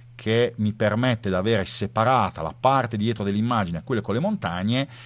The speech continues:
e io qui posso andare a fare delle operazioni che mi permettono di, eh, rendere quella parte un pochino meno, eh, evidente e forte, no? Quindi,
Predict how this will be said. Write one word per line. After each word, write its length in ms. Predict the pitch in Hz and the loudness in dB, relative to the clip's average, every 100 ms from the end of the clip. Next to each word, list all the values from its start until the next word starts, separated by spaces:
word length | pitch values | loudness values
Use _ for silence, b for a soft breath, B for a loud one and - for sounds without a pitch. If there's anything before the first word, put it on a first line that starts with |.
| B | B
e 120 | - | 0
io 200 | 220 147 | 2 4
qui 320 | 165 - 127 - | 2 0 0 0
posso 360 | 107 92 - | -2 -2 0
andare 320 | 147 120 113 | 2 4 4
a 60 | 139 | 2
fare 280 | - 101 92 | 2 2 4
delle 160 | 92 | 2
operazioni 960 | 104 113 143 170 - 107 98 98 120 151 B B B | 0 2 0 0 0 2 4 4 2 0 B B B
che 160 | - 123 | 0 2
mi 140 | 123 | 2
permettono 840 | 143 165 139 95 - 110 120 143 143 B B | 2 2 2 -2 -2 -2 0 0 -2 B B
di, 440 | 95 113 135 151 | -6 -4 -2 -6
eh, 420 | - 104 104 101 101 | -4 0 2 0 -2
rendere 840 | 107 107 151 143 104 95 87 82 | -4 2 2 4 2 2 0 -2
quella 540 | - - 151 135 104 90 | -4 0 2 4 2 2
parte 680 | 87 78 80 - 127 165 196 B B | 0 0 -2 0 0 0 -2 B B
un 300 | 165 170 160 | 0 2 2
pochino 520 | - 233 - 127 147 | 0 -2 0 -2 0
meno, 580 | 156 107 104 117 135 147 - | 2 2 2 2 2 0 -2
eh, 420 | 101 98 95 92 | -2 0 0 -2
evidente 920 | 135 131 156 139 110 101 - 117 139 | -2 0 2 2 2 0 2 2 2
e 100 | - | -2
forte, 640 | 104 160 170 101 78 80 - - | -2 2 4 2 -2 -10 -10 -4
no? 240 | 113 147 B B B | -4 -4 B B B
Quindi, 540 | - 131 127 147 180 | -4 0 2 4 2